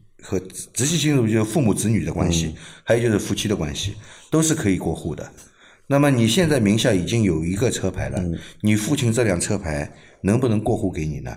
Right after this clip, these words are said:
Speaker 2: 还可以的。
Speaker 1: 一样可以过户。
Speaker 2: 可以过户的。
Speaker 1: 所以不管你父亲在世还是百年以后，
Speaker 2: 嗯。
Speaker 1: 这块车牌仍然是可以换成你的名字的，
Speaker 2: 嗯。
Speaker 1: 没问题。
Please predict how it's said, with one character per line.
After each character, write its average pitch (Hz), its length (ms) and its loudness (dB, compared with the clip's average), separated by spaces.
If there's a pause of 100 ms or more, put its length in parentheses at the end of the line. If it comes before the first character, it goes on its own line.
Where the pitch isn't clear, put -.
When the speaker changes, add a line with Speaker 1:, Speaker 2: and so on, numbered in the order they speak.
Speaker 2:
还 - 180 -2
可 104 160 -2
以 - 100 -6
的。 - 80 -8
Speaker 1:
一 98 60 2
样 208 180 4
可 - 140 2
以 85 60 -2
过 - 80 -6
户。 - 40 -2
Speaker 2:
可 120 60 2
以 123 80 2
过 90 160 -2
户 90 160 -6
的。 - 220 -10
Speaker 1:
所 156 120 2
以 156 140 4
不 156 340 -4
管 143 220 2
你 95 60 4
父 120 180 -2
亲 92 340 -2 (160)
在 127 220 2
世 - 180 0
还 90 160 -2
是 101 140 -2
百 69 180 -4
年 78 180 -4
以 85 100 -4
后， - 120 -6
Speaker 2:
嗯。 78 160 -2 (240)
Speaker 1:
这 - 140 -2
块 113 120 0
车 123 160 2
牌 85 200 0
仍 143 180 2
然 98 140 2
是 - 120 -2
可 - 160 -6
以 78 180 -4 (160)
换 - 180 -2
成 92 140 0
你 87 80 0
的 78 100 -2
名 73 200 -6
字 76 120 -10
的， - 180 -12
Speaker 2:
嗯。 82 140 -8
Speaker 1:
没 95 80 2
问 135 160 2
题。 - 240 -10